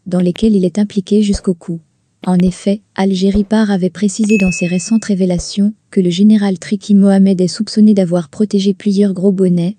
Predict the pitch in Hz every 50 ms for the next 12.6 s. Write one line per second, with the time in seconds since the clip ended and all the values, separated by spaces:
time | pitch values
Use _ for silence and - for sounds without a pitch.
0 | _ _ - 180 180 180 170 175 196 208 202 214 208 180 175 165 175 190 185 202
1 | 214 214 208 196 - - 190 175 185 190 180 175 165 165 165 185 220 - _ _
2 | - 185 170 170 165 190 202 196 - - 175 170 - - 180 170 165 175 208 -
3 | _ _ _ - 175 165 - 180 185 190 185 - - 220 208 196 185 - 220 220
4 | 185 175 160 - - 196 180 190 190 180 - - - 214 - - 190 160 - -
5 | 196 196 185 - 196 170 170 160 - 208 196 196 202 196 180 170 165 160 165 160
6 | 185 190 190 185 190 196 185 185 185 185 180 170 170 175 165 165 165 190 202 196
7 | 202 202 185 196 190 180 170 165 160 175 185 190 - - - 202 196 185 180 180
8 | 180 175 170 165 160 156 151 151 - _ _ _ _ _ _ _ _ _ _ _
9 | _ _ _ _ _ _ _ _ _ _ _ _ _ 214 - - 233 202 202 226
10 | 240 247 254 247 233 - 214 208 202 196 185 - 202 208 220 226 _ _ _ 196
11 | 185 165 - - 233 208 214 214 214 208 196 190 190 202 196 196 190 - 208 208
12 | 208 190 175 165 165 175 175 170 170 180 175 190